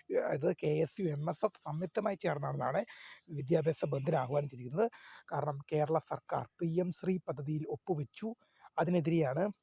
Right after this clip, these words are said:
എന്ത് ചെയ്യുന്നത്, കേരളത്തിൽ നാളെ കെ എസ് യു, എം എസ് എഫ് സംയുക്തമായി ചേർന്ന് വിദ്യാഭ്യാസ ബന്ദിന് ആഹ്വാനം ചെയ്യുന്നത്.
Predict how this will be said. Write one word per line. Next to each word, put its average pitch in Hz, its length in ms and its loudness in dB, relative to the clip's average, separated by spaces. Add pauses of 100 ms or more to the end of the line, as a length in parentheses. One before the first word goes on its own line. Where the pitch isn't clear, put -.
(340)
എന്ത് 147 180 -6
ചെയ്യുന്നത്, 135 320 -4
കേരളത്തിൽ 147 380 -2 (400)
നാളെ 151 200 -2
കെ - 140 -4
എസ് 151 300 -2
യു, 165 80 -4
എം 147 220 -6
എസ് - 160 -6
എഫ് 196 160 -6
സംയുക്തമായി 165 500 -4
ചേർന്ന് 143 360 -8 (320)
വിദ്യാഭ്യാസ 151 480 -4
ബന്ദിന് 143 280 -4
ആഹ്വാനം 139 240 -8
ചെയ്യുന്നത്. 143 340 -6